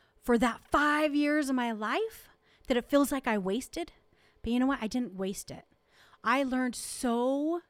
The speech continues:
many things, like things I want to do, things I don't wanna do, who I wanna be, who I don't wanna be, the kind of people I wanna surround myself with, and the people I don't wanna surround myself with.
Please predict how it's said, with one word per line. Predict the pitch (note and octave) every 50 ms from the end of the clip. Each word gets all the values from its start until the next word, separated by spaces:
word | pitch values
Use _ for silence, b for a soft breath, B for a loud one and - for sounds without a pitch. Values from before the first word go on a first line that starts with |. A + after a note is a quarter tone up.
| _ _
many | - A3+ A3+ A#3 A#3+ A#3+ B3 B3 A#3
things, | A3+ - - - G3+ F#3+ G#3 A#3 C#4+ E4 F#4 F#4+ - - - - _ b b b b b b b b b b b b b b b _ _ - - _ _ _ _ _ _
like | - A3+ A3 G#3+ G3+ - _ _
things | - A3+ A3 G#3 F#3
I | F3 F3
want | F3 F3 F3 F3 F#3+ G3+ G3+ - -
to | - D#4+
do, | C4 D#4 D#4+ E4+ G4+ A4+ G4 D4 - _ _ _ _ _ _
things | A#3 A3 A3 G3+
I | A#3 A3+ G#3+ F#3+ D#3+ - _
don't | - G#3 G3+ E3+
wanna | F#3+ F#3+ F3 E3
do, | D#3 D#3+ D#3 D3+ b b b b -
who | - B3+ A#3+
I | A3 G3 F#3
wanna | F#3 G3 G#3+ A#3+ C4
be, | A#3+ C4+ C#4 D4 D4 _ _ _ _ _
who | - B3+ A3
I | G3 F3 D#3+ - _
don't | G#3 G3 E3+ A#2+
wanna | F#3 F3+ E3+ D#3
be, | D#3 D#3 D#3 D#3 B B B B B B B
the | G#3
kind | - - B3+ B3 A#3
of | A3+
people | - C4+ B3 - B3 A#3
I | A3+
wanna | A3 G#3+ G#3+ G3+ G3+
surround | - - - F#3+ F3+ E3+ F3 G3+
myself | A#3+ C4+ C4+ - - C#4+ C#4 - -
with, | E4 E4+ F4 - _ - _ _ _ -
and | A#3 B3
the | A#3+
people | - C#4 C#4 - C4+
I | C#4+ C#4 G3+ - _
don't | - B3 C4 D4
wanna | C#4+ C4+ A#3+ G#3+
surround | - - G#3 F3+ E3+ E3
myself | D#3+ E3+ - - D3+ C#3+ - -
with. | - - - - _